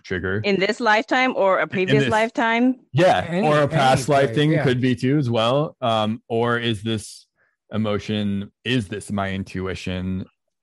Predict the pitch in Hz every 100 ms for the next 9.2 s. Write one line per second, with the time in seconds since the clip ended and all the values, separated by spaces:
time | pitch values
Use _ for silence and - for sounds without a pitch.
0 | _ _ 147 - 110 98 95 - 98 95
1 | 92 92 92 92 92 - _ - 95 95
2 | - 104 95 98 98 92 - 107 101 98
3 | 101 95 - 92 - - 95 92 - 90
4 | 101 92 87 95 92 92 90 101 92 87
5 | 90 165 160 147 - _ _ _ _ -
6 | 190 196 95 95 165 160 156 156 160 175
7 | 160 156 160 143 135 170 147 139 143 151
8 | 139 135 127 127 - 123 131 135 120 120
9 | 117